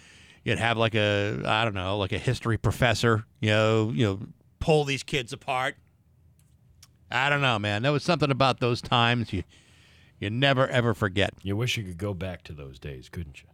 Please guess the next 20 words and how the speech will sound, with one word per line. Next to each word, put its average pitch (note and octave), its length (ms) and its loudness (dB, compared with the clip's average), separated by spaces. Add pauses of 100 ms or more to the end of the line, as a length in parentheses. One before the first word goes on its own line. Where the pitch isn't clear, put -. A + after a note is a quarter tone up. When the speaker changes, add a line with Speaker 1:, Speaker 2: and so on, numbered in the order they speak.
(800)
Speaker 1:
No, C#4 120 4
I F#3+ 120 6
don't F3+ 80 4
wanna E3+ 160 4
go A#2+ 80 2
back. G#2+ 440 0
I A#2+ 40 4
just A#2+ 200 0
remember A2+ 400 4
the G2+ 120 2
joy A2+ 420 4
and G#2 100 2
excitement G2+ 540 0
of F#2 120 -2
watching G2+ 520 0
a, G2 180 0
a G#2 220 0
fight A#2+ 320 2
in - 80 -20
school. G#2 400 2